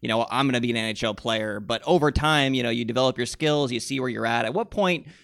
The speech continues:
during your college career did you think, "You know what, like, I'm, I actually do have a knack for this. I can make a career out of this, and I, I'm gonna go for it"?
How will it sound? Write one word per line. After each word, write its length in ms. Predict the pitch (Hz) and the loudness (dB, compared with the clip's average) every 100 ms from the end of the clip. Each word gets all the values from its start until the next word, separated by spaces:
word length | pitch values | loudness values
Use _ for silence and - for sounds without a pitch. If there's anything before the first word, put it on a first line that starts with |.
| _ 127 | _ 0
during 240 | 151 156 | 2 4
your 100 | 139 | 2
college 360 | - 131 123 - | 2 0 0 -2
career 260 | 127 123 | -2 -2
did 120 | 113 113 | -2 -4
you 60 | |
think, 320 | - 123 117 | -2 -2 -2
"You 60 | 113 | 0
know 120 | 135 | 2
what, 300 | 143 131 143 | 4 4 4
like, 160 | 104 107 | -2 -2
I'm, 180 | 131 104 | -2 0
I 140 | 120 | 4
actually 280 | 143 - 127 | 4 2 -2
do 100 | 120 | 0
have 80 | 123 | 0
a 60 | 117 | 0
knack 240 | 117 117 | -4 -4
for 120 | - | -6
this. 200 | 117 113 | -4 -4
I 100 | 87 | -6
can 140 | 113 120 | -6 -4
make 160 | 113 | -6
a 40 | 110 | -8
career 280 | - 113 110 | -8 -6 -6
out 80 | |
of 60 | 107 | -6
this, 260 | 110 107 117 | -8 -8 -8
and 120 | 110 | -8
I, 180 | 82 85 | -8 -6
I'm 160 | 110 | -6
gonna 100 | 117 | -4
go 160 | 110 113 | -4 -6
for 240 | - 82 | -6 -10
it"? 80 | 82 | -12